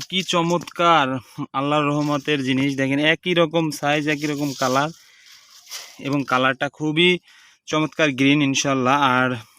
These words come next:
আপনার আড়াইশো থেকে তিনশো গ্রাম পর্যন্ত ফলের ওয়েট। আহ, আপনার ফলটাও,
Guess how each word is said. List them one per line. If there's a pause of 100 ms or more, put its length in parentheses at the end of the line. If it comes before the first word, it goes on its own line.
(100)
আপনার
আড়াইশো
থেকে
তিনশো
গ্রাম
পর্যন্ত
ফলের
ওয়েট। (680)
আহ,
আপনার
ফলটাও,